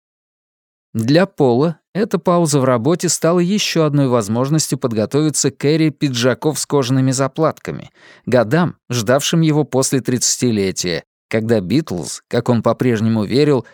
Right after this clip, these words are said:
будут забыты, и ему останется только карьера песенника-падёнщика. В конце шестьдесят шестого года он согласился написать музыку для новой британской кинокомедии "В интересном положении"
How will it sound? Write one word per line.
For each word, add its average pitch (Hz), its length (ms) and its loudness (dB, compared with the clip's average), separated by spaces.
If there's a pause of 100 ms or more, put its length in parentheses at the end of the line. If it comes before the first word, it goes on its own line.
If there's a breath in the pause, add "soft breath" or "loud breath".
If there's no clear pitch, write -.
(200 soft breath)
будут 196 340 0
забыты, 110 840 -2
и 131 80 -2
ему 139 240 2
останется 147 580 0
только 170 400 -2
карьера 120 460 2
песенника-падёнщика. 107 1600 -4 (840)
В - 100 -20
конце 143 340 2
шестьдесят 143 540 0
шестого 143 500 0
года 156 360 2
он 143 140 2
согласился 139 640 0
написать 147 460 0
музыку 156 420 0
для 135 200 2
новой 160 300 2
британской 143 640 0
кинокомедии 131 920 0 (240)
"В 135 180 4
интересном 151 640 2
положении" 113 720 -2